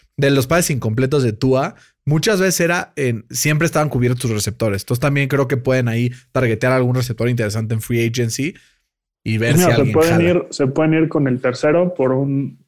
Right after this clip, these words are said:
Speaker 2: por Kyle Pitts, el, el, el ala cerrada, o Jamar Chase, el,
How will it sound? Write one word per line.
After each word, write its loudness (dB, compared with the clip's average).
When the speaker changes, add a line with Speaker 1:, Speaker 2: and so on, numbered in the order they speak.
Speaker 2:
por 0
Kyle 2
Pitts, 2
el, -2
el, -4
el 0
ala 2
cerrada, 0
o 4
Jamar 0
Chase, 0
el, -6